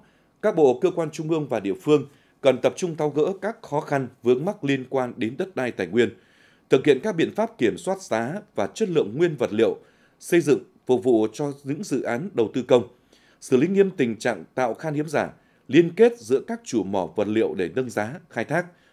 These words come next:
cung cấp không đúng quy định, làm ảnh hưởng đến việc thi công các dự án. Thủ tướng yêu cầu tăng cường tần suất kiểm tra dự án để chấn chỉnh ngay các tồn tại bất cập, đẩy nhanh tiến độ thực hiện giải ngân vốn đầu tư công,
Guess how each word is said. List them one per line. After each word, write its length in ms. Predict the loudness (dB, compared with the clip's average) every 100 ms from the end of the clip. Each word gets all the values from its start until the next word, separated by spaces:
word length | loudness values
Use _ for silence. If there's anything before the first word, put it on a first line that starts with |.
| _
cung 160 | -6 -2
cấp 160 | -4 -2
không 220 | -6 -4
đúng 160 | -4 -2
quy 160 | -2
định, 200 | 0 -2 -6 _ _ -2
làm 220 | 0 2
ảnh 160 | -2
hưởng 280 | 2 0 0
đến 160 | -4 -2
việc 180 | -4 -4
thi 120 | -6
công 280 | 0 0 0
các 180 | -8 -6
dự 120 | -4
án. 200 | -4 -8 -16 _ _ _ _ _ _ _ _ _
Thủ 100 | -2
tướng 140 | 0 2
yêu 120 | 2
cầu 180 | 4 2
tăng 200 | 2 -2
cường 300 | 0 0 2
tần 160 | 0 2
suất 160 | -2 0
kiểm 140 | -2
tra 160 | -2 -6
dự 160 | -2 -2
án 240 | -2 -8 -14 _ _ -10
để 100 | -6
chấn 160 | -4 -6
chỉnh 180 | -6
ngay 220 | -2 -2 -2 -12 _ -8
các 180 | -2
tồn 180 | 0 0
tại 220 | -2 -6 -4
bất 120 | -6 2
cập, 140 | 2 2 _ _ _ _
đẩy 220 | 2 2
nhanh 260 | 2 -4 -4
tiến 120 | -2 2
độ 100 | 2
thực 160 | 0 -2
hiện 240 | -2 -2 -6
giải 240 | -6 -6
ngân 240 | -2 -4 -4
vốn 180 | -6 -4
đầu 120 | -4
tư 80 | -2
công, 240 | 4 2